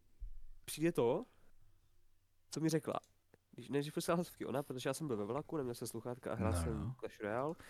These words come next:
Speaker 1: tak jsem si to prostě jenom tak pouštěl. Ne, měl jsem sluchátka, tak jsem si to jenom pouštěl, ale nechtěl jsem mluvit do hlasovky ve vlaku, že jo, protože by nebylo nic slyšet a bylo by to asi blbý.
Speaker 2: Mhm.
Speaker 1: No, a doma jsem mi poslal taky hlasovku a ona mi řekla,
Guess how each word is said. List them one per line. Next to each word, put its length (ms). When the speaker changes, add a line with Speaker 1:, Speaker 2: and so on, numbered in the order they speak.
Speaker 1:
tak 140
jsem 100
si 60
to 80
prostě 260
jenom 200
tak 200
pouštěl. 440
Ne, 80
měl 100
jsem 120
sluchátka, 480
tak 120
jsem 100
si 40
to 60
jenom 120
pouštěl, 380
ale 100
nechtěl 220
jsem 140
mluvit 180
do 80
hlasovky 340
ve 60
vlaku, 240
že 100
jo, 60
protože 240
by 80
nebylo 200
nic 120
slyšet 360
a 380
bylo 160
by 60
to 60
asi 140
blbý. 300
Speaker 2:
Mhm. 220
Speaker 1:
No, 300
a 80
doma 380
jsem 200
mi 60
poslal 200
taky 180
hlasovku 520
a 60
ona 180
mi 100
řekla, 320